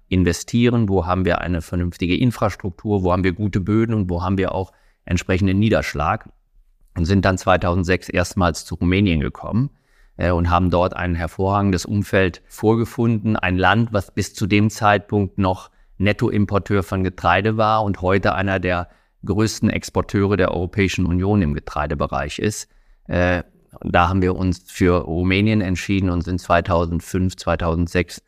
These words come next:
erstmalig dort als Investor tätig geworden. Was man aber sagen muss, was uns unterscheidet von vielleicht anderen Investoren, die im Agrar- oder im Forstbereich investieren,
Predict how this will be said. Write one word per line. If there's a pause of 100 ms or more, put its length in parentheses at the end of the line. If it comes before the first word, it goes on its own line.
(200)
erstmalig
dort
als
Investor
tätig
geworden. (420)
Was
man
aber
sagen
muss,
was
uns
unterscheidet
von
vielleicht
anderen
Investoren,
die
im
Agrar-
oder
im
Forstbereich
investieren,